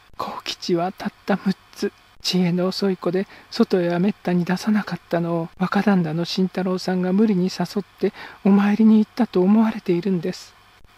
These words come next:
六つの子、人見知りをする子が、真っ暗な明神様の裏へ一人で行って、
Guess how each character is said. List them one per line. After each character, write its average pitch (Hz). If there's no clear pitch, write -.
六 160
つ -
の 156
子、 165
人 -
見 185
知 -
り 180
を 175
す -
る 196
子 -
が、 180
真 175
っ -
暗 202
な 170
明 190
神 208
様 190
の 196
裏 196
へ 175
一 -
人 -
で 180
行 170
っ -
て、 190